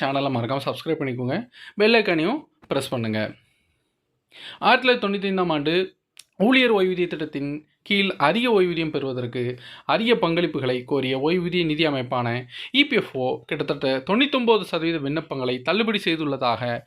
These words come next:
திங்களன்று நாடாளுமன்றத்தில் தெரிவிக்கப்பட்டது.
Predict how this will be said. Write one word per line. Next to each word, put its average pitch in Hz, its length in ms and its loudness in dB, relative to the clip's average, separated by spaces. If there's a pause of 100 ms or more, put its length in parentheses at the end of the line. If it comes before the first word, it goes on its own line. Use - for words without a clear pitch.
(300)
திங்களன்று 160 640 2
நாடாளுமன்றத்தில் 135 840 0 (420)
தெரிவிக்கப்பட்டது. 135 680 2